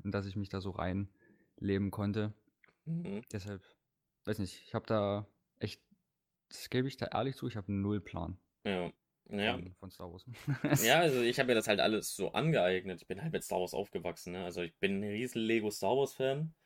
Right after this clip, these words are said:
Speaker 2: So, als Kind hat's schon angefangen. Dann hab ich mir die Filme angeguckt.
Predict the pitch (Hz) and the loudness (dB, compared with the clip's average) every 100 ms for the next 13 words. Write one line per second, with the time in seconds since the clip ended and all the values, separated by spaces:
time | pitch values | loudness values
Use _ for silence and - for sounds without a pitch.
0 | _ _ 127 127 101 - 127 120 - 104 | _ _ 4 6 4 4 0 2 -2 -2
1 | 107 147 147 139 139 147 - 95 101 104 | -2 0 0 -2 -4 -6 -6 -4 -4 -4
2 | 92 - 135 160 143 139 135 - 143 - | -4 0 2 4 2 0 -2 0 -2 -2